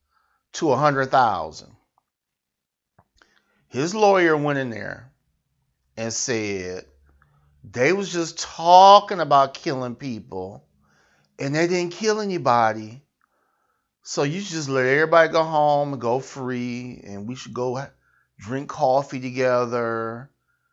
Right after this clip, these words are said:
go to the cider mill, and, and just forget about it.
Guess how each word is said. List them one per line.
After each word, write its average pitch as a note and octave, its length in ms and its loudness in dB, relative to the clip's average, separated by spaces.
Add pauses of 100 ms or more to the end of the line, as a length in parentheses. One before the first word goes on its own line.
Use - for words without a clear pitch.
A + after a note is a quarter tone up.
(260)
go B2 220 2
to D#3 60 -4
the D#3 100 -4
cider C#3+ 640 6
mill, B2 1040 -4
and, A2 300 -10
and A#2 160 -8
just D3+ 180 -8
forget D4+ 300 0
about B2 400 4
it. - 100 -20